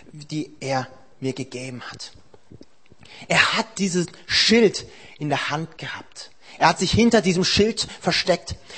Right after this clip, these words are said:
Der Teufel kam mit feurigen Flammen, Pfeilen und hat versucht, ihn zu beschießen. Aber er hat dieses Schwe-, diese, dieses,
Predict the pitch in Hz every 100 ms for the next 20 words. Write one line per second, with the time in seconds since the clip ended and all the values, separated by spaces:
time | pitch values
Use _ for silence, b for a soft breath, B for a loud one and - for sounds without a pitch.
0 | B 180 - 208 240 208 - 202 220 208
1 | - 180 214 220 208 185 - 190 196 151
2 | - B B B B B B - - 170
3 | 202 143 - B 165 - - 185 160 220
4 | 196 180 - 156 165 - 185 175 120 123
5 | 147 147 143 160 - - 165 175 B B
6 | 165 151 165 - 160 165 - -